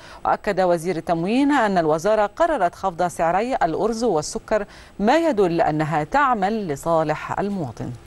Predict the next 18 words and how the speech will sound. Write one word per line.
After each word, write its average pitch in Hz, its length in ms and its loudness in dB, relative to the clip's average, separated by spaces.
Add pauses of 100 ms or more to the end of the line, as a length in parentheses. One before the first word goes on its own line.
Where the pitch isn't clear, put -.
(720)
للتعقيب 320 500 0
عما 262 200 0
لدينا 214 500 0
من 202 180 -2
موضوعات، 185 460 2
يسعدنا 185 300 -2
أن 143 80 -2
يكون 180 220 -2
معنا 165 240 2
في - 100 -8
الاستوديو 190 420 0
الأستاذ 160 320 -2
محمد 190 400 -4
السيد - 300 -8
صالح، 190 340 0
رئيس - 160 -6
تحرير 185 420 0
جريدة 151 360 0